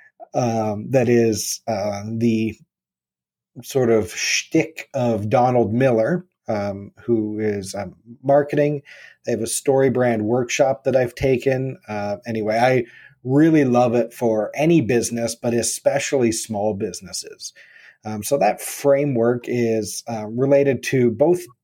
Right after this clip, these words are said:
structuring your business and business strategy, but also your marketing, and it can help you,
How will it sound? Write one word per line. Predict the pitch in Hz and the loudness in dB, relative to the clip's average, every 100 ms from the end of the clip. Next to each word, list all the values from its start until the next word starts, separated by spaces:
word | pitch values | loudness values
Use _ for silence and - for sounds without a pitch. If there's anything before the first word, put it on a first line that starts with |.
| _ | _
structuring | - - 127 - 143 127 | -6 0 0 2 0 2
your | 104 | -2
business | 85 117 120 127 117 | -2 -2 -2 -2 -4
and | 110 101 | -6 -6
business | 117 107 107 - | -6 -6 -8 -8
strategy, | - 123 147 165 160 180 180 - - _ - | -6 -2 -2 0 2 2 0 -8 -20 _ -2
but | 123 - | 0 4
also | 143 147 147 123 120 117 117 - _ - | 4 4 2 2 4 2 -2 -10 _ -6
your | 131 117 | 0 0
marketing, | 107 120 131 180 190 220 | 2 2 2 2 0 0
and | 170 | 0
it | 123 - | 0 -2
can | 123 | -6
help | - 139 156 156 | -2 0 0 0
you, | 127 123 123 123 | 2 4 4 0